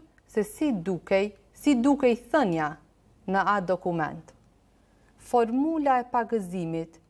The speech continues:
ose dokumenti i parë i gjuhës shqipe, i nënshkruar nga arqipeshkvi i Durrësit,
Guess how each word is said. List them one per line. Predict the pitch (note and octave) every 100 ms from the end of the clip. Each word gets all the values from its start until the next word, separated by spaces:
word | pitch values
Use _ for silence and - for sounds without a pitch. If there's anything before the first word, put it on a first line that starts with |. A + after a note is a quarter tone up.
| _ _ -
ose | F3+ - F3+
dokumenti | F#3+ - G#3+ A#3+ C#4+ B3+ B3+ A3+ A3
i |
parë | A3 - C4+ F#3 E3+ F#3
i | E3+
gjuhës | A3+ A#3 A#3+ A3+
shqipe, | - - G3 E3+ E3 D#3+ - - _ F#3
i | F#3+
nënshkruar | G3 F#3 - - C#4+ C4+ A#3+ G#3+
nga | G#3 F#3 E3+ E3 - _ -
arqipeshkvi | B3 A#3+ - G#3+ - D#4 D4+ - G3+ G#3+
i | F3
Durrësit, | E3+ F3+ F3 - F3 F3